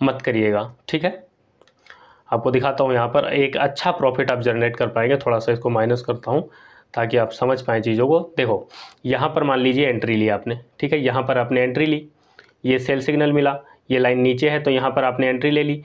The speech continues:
यहाँ से आप यहाँ तक आए और ये जैसे ही बाय सिग्नल मिला यहाँ पर आप एग्जिट कर जाएंगे।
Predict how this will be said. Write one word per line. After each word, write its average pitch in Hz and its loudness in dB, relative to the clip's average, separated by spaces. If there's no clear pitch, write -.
यहाँ 127 0
से 143 -2
आप 135 0
यहाँ 123 0
तक 113 0
आए 104 0
और 123 0
ये 143 4
जैसे 135 0
ही 151 2
बाय 127 0
सिग्नल 131 2
मिला 139 2
यहाँ 123 0
पर 123 0
आप 107 -2
एग्जिट 120 -2
कर 135 -4
जाएंगे। 123 -2